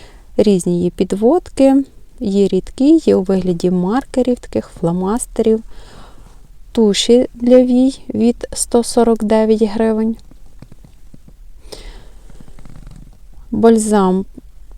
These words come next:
він таке має відчуття пощіпування на губах, сто дев'яносто одна гривня, така як гігієнічна помада, бальзамчик. Олівчики для губ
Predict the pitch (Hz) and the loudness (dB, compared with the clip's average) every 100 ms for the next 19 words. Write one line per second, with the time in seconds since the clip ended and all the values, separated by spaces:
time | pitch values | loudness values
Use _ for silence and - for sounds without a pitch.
0 | - 208 214 208 - 214 208 214 214 202 | -6 0 2 0 0 0 2 2 2 0
1 | - - - 214 - 247 233 - 190 - | -2 -4 0 -2 2 0 0 -2 -2 0
2 | 196 208 214 220 226 220 226 233 247 - | 0 0 2 2 0 0 2 2 0 -4
3 | - - 247 240 240 240 240 - 240 240 | -10 -2 2 2 2 0 0 -2 0 0
4 | 226 240 240 240 240 - 220 - 202 190 | 0 0 2 2 0 -2 -6 -2 0 0
5 | 185 208 233 208 185 180 - - 220 247 | 0 0 2 2 0 -2 -2 -4 -4 0
6 | 233 233 233 233 233 240 233 233 233 233 | 0 2 0 -2 2 2 2 -2 0 -2
7 | - - - - - - - - 226 208 | -4 -8 -12 -16 -18 -20 -10 0 2 2
8 | - 196 208 190 208 208 | -4 -4 -2 0 -2 -2